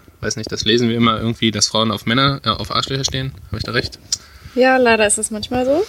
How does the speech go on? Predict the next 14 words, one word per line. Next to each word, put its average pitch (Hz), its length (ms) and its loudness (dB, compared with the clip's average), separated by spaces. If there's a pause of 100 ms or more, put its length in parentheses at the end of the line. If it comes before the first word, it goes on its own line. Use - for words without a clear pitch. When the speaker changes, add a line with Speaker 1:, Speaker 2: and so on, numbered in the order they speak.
(240)
Speaker 1:
Verstehe 127 440 0
das 120 160 0
einer? 120 260 0
Ich - 100 -10
hab's - 220 -2
bis 110 200 -2
heute 117 160 2
noch 110 80 -4
nicht 110 140 -10
verstanden, 117 380 -10
Julie, 117 320 -8
aber 104 260 -8 (500)
na 117 100 -4
gut. 110 240 -8